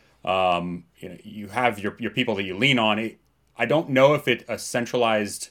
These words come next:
single time database would be a good thing, because, like, Canada, I went three different times, and every single time I went through,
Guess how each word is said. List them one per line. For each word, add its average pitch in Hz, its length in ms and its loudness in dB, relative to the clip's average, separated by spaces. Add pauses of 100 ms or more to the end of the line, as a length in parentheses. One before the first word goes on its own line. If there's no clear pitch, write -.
(400)
single 131 580 0
time 110 600 -4
database 107 420 -4
would 98 120 -8
be 101 100 -2
a 92 80 -4
good 90 180 -6
thing, 107 260 -6
because, 101 520 -8
like, 95 120 -6
Canada, 120 320 0
I 98 60 0
went 98 280 -4 (260)
three 110 720 -4
different 107 420 -6
times, 117 560 -4 (340)
and 101 140 -6
every 123 220 2
single 113 240 -4
time 117 220 0
I 104 80 0
went 101 220 -4
through, 127 560 2